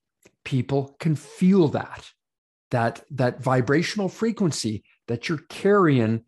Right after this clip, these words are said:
isn't congruent or isn't in their space to make them feel good. So it's really important that you tap into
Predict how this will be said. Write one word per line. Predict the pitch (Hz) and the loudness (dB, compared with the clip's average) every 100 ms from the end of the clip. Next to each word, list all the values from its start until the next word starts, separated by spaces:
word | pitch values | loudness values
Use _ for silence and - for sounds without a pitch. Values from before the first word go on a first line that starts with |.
| _ _ _ | _ _ _
isn't | 165 160 143 170 165 | 2 4 4 2 0
congruent | - 151 - 170 180 139 117 - _ | -2 -2 2 4 6 4 0 -10 _
or | - 131 139 | -6 -2 0
isn't | 170 165 165 180 | 0 2 0 2
in | 165 143 | 2 4
their | 147 180 196 | 4 4 2
space | - - 110 117 - - - | 0 0 0 0 -6 -12 -4
to | 147 | 0
make | 139 139 - | 2 2 0
them | 139 | -2
feel | 120 135 127 131 135 110 | 2 2 2 -2 -6 0
good. | 135 131 - - _ _ _ _ _ _ - _ | 2 4 0 -8 _ _ _ _ _ _ -20 _
So | - 117 | -4 -2
it's | 113 - | -2 -4
really | 127 143 151 160 185 | -2 2 4 4 4
important | 185 202 220 - 127 - _ _ - | 2 2 2 2 -4 -6 _ _ -6
that | 120 - | -4 -4
you | |
tap | 123 - 160 151 147 - | -8 -8 -4 -2 -2 -6
into | - 208 202 - 110 107 123 | 0 2 2 0 -2 0 -2